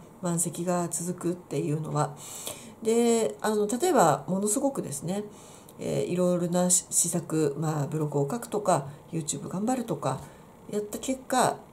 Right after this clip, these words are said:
あの、問い合わせがどんどんどんどん思ってもみなかったところから続いて、自分の中でキャパシティって考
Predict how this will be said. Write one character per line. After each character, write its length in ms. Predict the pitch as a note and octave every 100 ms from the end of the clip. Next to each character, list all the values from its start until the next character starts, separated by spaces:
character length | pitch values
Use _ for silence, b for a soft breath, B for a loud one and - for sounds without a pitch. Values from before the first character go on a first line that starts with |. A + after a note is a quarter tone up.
| -
あ 160 | D3+ D#3
の、 320 | E3 C#3+ D3
問 140 | A3
い 20 | A#3
合 40 |
わ 60 | A#3
せ 100 | G#3
が 100 | G#3
ど 120 | A#3
ん 60 |
ど 100 | E3+
ん 80 | D#3+
ど 100 | F3+
ん 60 | E3+
ど 120 | B2
ん 60 | -
思 180 | G#3
っ 20 | A#3
て 120 | D#3+
も 100 | D#3
み 100 | F3
な 100 | F#3
か 100 | B2
っ 40 |
た 120 | - -
と 140 | -
こ 120 | -
ろ 60 | -
か 120 | -
ら 80 | C#3+
続 240 | - E3 E3+
い 40 |
て、 220 | - - B B B -
自 140 | A3+
分 140 | B3 C4
の 80 |
中 240 | C4+ C4 G#3+
で 100 | E3+
キ 120 | A3
ャ 20 |
パ 140 | A3+ B3+
シ 140 | -
テ 80 | A#3+
ィ 160 | C4+
っ 20 | C4+
て 100 | G#3+
考 220 | G#3